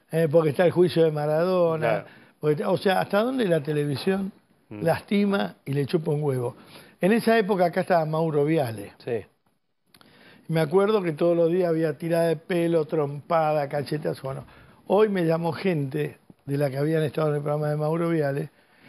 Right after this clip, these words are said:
Speaker 1: y me contó cosas, eh, horribles.
Speaker 3: ¿Cómo qué?
Speaker 1: Horribles.
Speaker 3: ¿Cómo qué?
Speaker 1: No, chicas que eran diecinueve años, veinte años. A ver, una piba lo, en esa época, diecinueve, veinte años.
Speaker 2: Era menor.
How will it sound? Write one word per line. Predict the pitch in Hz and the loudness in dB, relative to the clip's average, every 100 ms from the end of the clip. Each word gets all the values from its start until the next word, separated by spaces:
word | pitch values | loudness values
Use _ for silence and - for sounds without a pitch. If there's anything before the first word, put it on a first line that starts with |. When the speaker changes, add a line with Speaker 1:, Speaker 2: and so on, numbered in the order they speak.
| - | -4
Speaker 1:
y | 190 | 2
me | 185 | 4
contó | 196 190 226 | 4 2 0
cosas, | 202 240 175 143 - _ _ _ _ | 2 2 2 -2 -4 _ _ _ _
eh, | 139 160 _ | -10 -10 _
horribles. | 147 190 208 135 123 110 104 - _ _ _ _ _ | 0 2 2 2 -2 -8 -10 -20 _ _ _ _ _
Speaker 3:
¿Cómo | 220 220 | 0 2
qué? | 185 | 0
Speaker 1:
Horribles. | 127 117 107 | -2 -6 -6
Speaker 3:
¿Cómo | 139 123 | -4 -4
qué? | 98 _ - - | -6 _ -20 -12
Speaker 1:
No, | - 147 139 120 - - - | 0 2 2 0 -4 -18 -20
chicas | - 233 226 147 | -6 -2 0 0
que | - | 0
eran | 160 165 151 147 165 180 196 - - - | 2 0 -2 -8 -12 -10 -10 -10 -20 -14
diecinueve | 165 160 170 165 180 196 | -8 -4 -2 0 2 4
años, | 196 170 156 143 147 | 2 2 0 -2 -4
veinte | 160 165 180 | -4 -2 -2
años. | 180 180 - - _ _ _ - | 0 -2 -4 -12 _ _ _ 0
A | 185 | 4
ver, | 175 139 123 _ | 4 2 -2 _
una | 196 175 | -2 -2
piba | 180 214 185 | 2 2 4
lo, | 170 160 | 2 0
en | 160 | 0
esa | 156 151 139 | 0 2 0
época, | 123 113 117 | 0 -8 -10
diecinueve, | 131 117 170 180 | -8 -4 0 2
veinte | 165 175 190 | 2 0 -2
años. | 165 147 127 | -2 -2 -8
Speaker 2:
Era | - 120 | -8 -8
menor. | 117 | -8